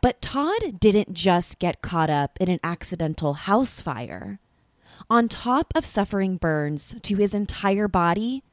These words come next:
he was also run over by a car. Todd's wife, Linda Sturmer, told the police that she and Todd had been arguing throughout the day before the fire.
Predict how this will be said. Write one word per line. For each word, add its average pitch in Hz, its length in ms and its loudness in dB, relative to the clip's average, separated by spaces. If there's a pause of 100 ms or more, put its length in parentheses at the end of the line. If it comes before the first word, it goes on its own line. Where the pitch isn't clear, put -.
(420)
he 240 140 2
was 233 220 6
also 233 380 4
run 190 240 2
over 156 540 0 (180)
by 156 140 -2
a 170 120 2
car. 196 720 -4 (1600)
Todd's 262 420 2
wife, 147 480 2
Linda 202 320 2
Sturmer, 143 640 -2 (300)
told 262 340 4
the 330 80 0
police 151 600 -4 (180)
that 208 180 4
she - 360 0
and 302 120 0
Todd 151 420 0
had 185 180 0
been 196 160 2 (100)
arguing 240 540 2
throughout 175 500 -4
the 185 80 0
day 151 480 -2
before 185 680 -2
the 175 120 -4
fire. 147 600 -8